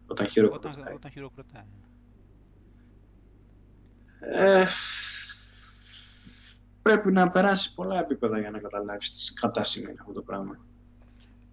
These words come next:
Speaker 2: Ου. Μα το σκέφτομαι και το... Μα θυμάμαι και τον εαυτό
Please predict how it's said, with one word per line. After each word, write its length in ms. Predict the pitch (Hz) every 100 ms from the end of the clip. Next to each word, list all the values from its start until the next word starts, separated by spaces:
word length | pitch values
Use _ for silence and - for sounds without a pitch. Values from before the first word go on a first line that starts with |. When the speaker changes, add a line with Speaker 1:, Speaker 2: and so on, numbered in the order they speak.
| - -
Speaker 2:
Ου. 280 | 104 120 123 - - - - - - - - 143
Μα 80 | 147
το 100 | 139
σκέφτομαι 460 | - 202 - 185
και 580 | 175 165 151 147 143 139
το... 100 | 127 104
Μα 160 | 139 139
θυμάμαι 400 | - 131 127 170
και 120 | 202 190
τον 180 | 185
εαυτό 260 | 170 170 262